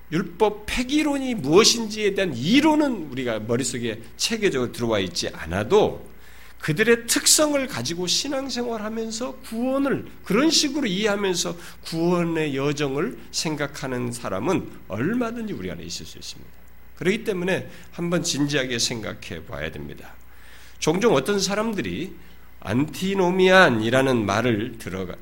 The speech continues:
어디서 그런 단어를, 예, 교회에서 좀 배워가지고, 특히 뭐 청교도나 이런 거 하는 사람들이, 어, 개혁주의 하는 사람들이 주로 이런 말을 많이 지식으로 가지고 있죠. 이런 말을 들어가지고 은혜를 많이 강조하면은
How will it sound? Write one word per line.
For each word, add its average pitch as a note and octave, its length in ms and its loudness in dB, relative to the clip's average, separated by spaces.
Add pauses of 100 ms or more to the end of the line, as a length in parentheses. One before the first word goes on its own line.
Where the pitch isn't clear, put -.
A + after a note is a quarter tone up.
(140)
어디서 F2 340 -8
그런 F#2+ 380 -4
단어를, E2+ 580 -6 (100)
예, D2+ 120 -10 (180)
교회에서 F2 300 -8
좀 E2 160 -12
배워가지고, D#2+ 680 -8
특히 - 260 -10
뭐 E2 120 -8
청교도나 F2+ 540 -10
이런 F2 200 -10
거 E2 40 -12
하는 G2 160 -12
사람들이, F2+ 540 -12 (400)
어, E2 140 -16 (280)
개혁주의 E2 400 -10
하는 E2+ 140 -10
사람들이 D#2 260 -12
주로 E2 200 -10
이런 D#2 180 -10
말을 C#2+ 180 -10
많이 C#2+ 320 -12 (380)
지식으로 D2+ 420 -8
가지고 D2 320 -10
있죠. - 300 -10 (380)
이런 F#3 240 0
말을 D#3+ 200 2
들어가지고 B2+ 800 2 (240)
은혜를 C4+ 540 4
많이 G3 540 -2
강조하면은 A2+ 1120 0